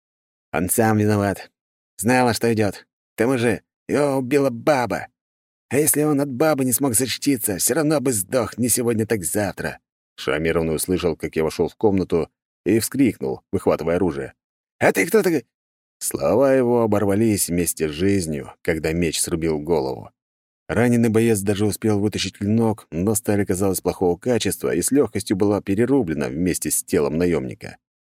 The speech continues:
«Оленька, моё почтение», улыбнулся я, кивнув девице и пошёл на выход. За спиной раздалось яростное мычание.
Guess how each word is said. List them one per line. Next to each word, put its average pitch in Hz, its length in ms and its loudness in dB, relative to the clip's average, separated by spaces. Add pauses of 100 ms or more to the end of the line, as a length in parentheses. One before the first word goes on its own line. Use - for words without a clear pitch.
(520)
«Оленька, 185 440 2 (320)
моё 139 220 2
почтение», 92 540 0 (220)
улыбнулся 78 460 -2
я, 90 240 2 (320)
кивнув 92 340 0
девице 87 540 0
и 117 40 2
пошёл 95 320 -2
на 73 100 -2
выход. 62 340 -10 (440)
За 78 180 -2
спиной 107 460 4
раздалось 98 560 2
яростное 85 480 2
мычание. 73 640 -4